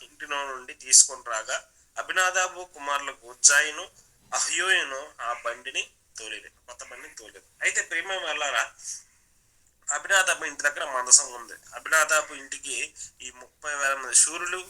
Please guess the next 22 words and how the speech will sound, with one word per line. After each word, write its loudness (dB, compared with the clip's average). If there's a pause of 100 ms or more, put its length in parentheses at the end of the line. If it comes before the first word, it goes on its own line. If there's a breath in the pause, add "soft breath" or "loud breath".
అదేవిధంగా -8
దావీదు, 2
తన -4 (180)
పనివారు, -2
ఇలా 0 (300)
దాదాపు -2
చాలా 0
మంది -8
వెళ్ళారు, -8 (280)
చాలా -6
మంది -6 (460)
వెళ్ళినట్టు -6
మనం -10 (100)
చూస్తాం. 4 (300)
అయితే 0 (300 loud breath)
ఆ 0
యొక్క 0 (760)
మందసాన్ని 4
అక్కడి -14
నుంచి 4 (280)
బయలు -6
తీసుకురావడానికి, 2